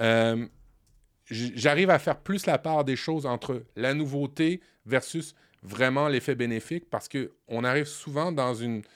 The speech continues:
une, une équation du changement pour le changement, et faut y faire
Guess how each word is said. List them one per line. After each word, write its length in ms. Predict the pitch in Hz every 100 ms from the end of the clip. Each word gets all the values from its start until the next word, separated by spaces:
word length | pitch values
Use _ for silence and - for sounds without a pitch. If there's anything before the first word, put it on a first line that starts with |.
| _ _ _
une, 880 | - 76 104 104 104 101 101 101 95 - _ - - - _ _ -
une 120 | 113
équation 640 | 147 - 139 123 - 165
du 100 | 123
changement 480 | 107 - 123 117 139
pour 140 | 143 113
le 60 |
changement, 500 | - 107 104 107 131
et 100 | 120
faut 300 | 90 - 113 -
y 100 | 92
faire 280 | - 123